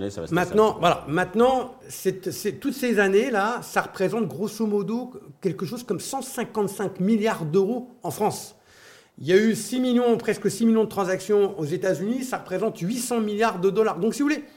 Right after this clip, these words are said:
Speaker 2: euh, demander
Speaker 1: Le gâteau est, le gâteau est gros.
Speaker 2: la valorisation de la boîte, c'est une chose. Maintenant, euh, nous, ce qu'on voit, c'est la faisabilité.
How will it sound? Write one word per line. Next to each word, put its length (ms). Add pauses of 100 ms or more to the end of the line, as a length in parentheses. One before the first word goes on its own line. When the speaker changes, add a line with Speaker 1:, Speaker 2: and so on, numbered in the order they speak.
(540)
Speaker 2:
euh, 140
demander 460
Speaker 1:
Le 40
gâteau 300
est, 180
le 80
gâteau 220
est 40
gros. 260
Speaker 2:
la 120
valorisation 640
de 60
la 100
boîte, 300
c'est 180
une 80
chose. 420
Maintenant, 640
euh, 100
nous, 260
ce 60
qu'on 160
voit, 280
c'est 300
la 120
faisabilité. 600